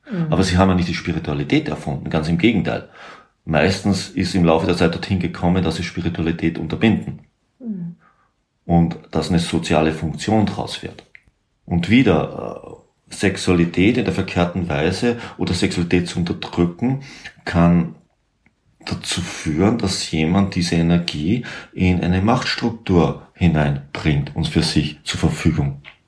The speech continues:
Speaker 2: stellt.
Speaker 1: Mhm.
Speaker 2: Denn irgendwas kann der Mensch mit seiner Energie ja anfangen. Dann ist wieder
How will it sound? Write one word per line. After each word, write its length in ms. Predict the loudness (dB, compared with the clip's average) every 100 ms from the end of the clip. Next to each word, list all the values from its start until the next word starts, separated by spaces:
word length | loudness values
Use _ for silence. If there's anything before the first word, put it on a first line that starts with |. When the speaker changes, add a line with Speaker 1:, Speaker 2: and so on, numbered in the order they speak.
| _ _ _ _ _ _ _ _ _ _ -16
Speaker 2:
stellt. 400 | -4 -2 -2 -6 _ -4
Speaker 1:
Mhm. 480 | 2 4 4 0 -6 _ _ _ _ _ _ _ _ _ _ -4
Speaker 2:
Denn 160 | -2 4
irgendwas 540 | 4 4 2 2 2
kann 160 | 0 2
der 80 | 2
Mensch 200 | 0 -2
mit 100 | 0
seiner 200 | 2 2
Energie 280 | 2 -2 0
ja 180 | 2
anfangen. 500 | 0 -2 -6 -8 -12 -18 _ _ _ _ -20 -20 -10 0
Dann 200 | 2 2
ist 240 | 0 0
wieder 340 | 2 4 2